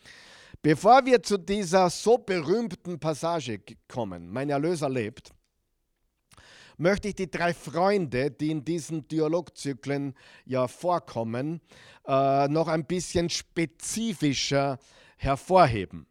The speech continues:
Die drei spielen eine wichtige Rolle, so wie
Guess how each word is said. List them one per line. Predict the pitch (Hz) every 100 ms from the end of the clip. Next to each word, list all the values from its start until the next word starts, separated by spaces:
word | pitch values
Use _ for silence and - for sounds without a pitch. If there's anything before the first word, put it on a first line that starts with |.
| _ _ - - - - -
Die | 165
drei | 165 185 226
spielen | - - 208 247 226
eine | 175 170 135
wichtige | 156 196 - 185 156 160 160 - -
Rolle, | 117 139 175 123 90 - _ -
so | - 139
wie | 151